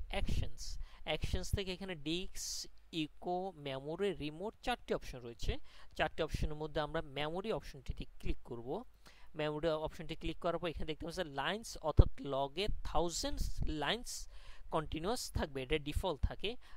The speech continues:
আমরা যদি এটিকে এক করে দিই এবং সমস্ত delete করে দিই এবং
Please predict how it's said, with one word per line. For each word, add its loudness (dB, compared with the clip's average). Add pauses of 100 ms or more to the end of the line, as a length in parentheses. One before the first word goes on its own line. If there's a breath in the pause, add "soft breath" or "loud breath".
আমরা 2
যদি -2
এটিকে 2
এক 4 (120)
করে 2
দিই 0
এবং -2 (200)
সমস্ত -4
delete 0
করে -2
দিই -2
এবং 2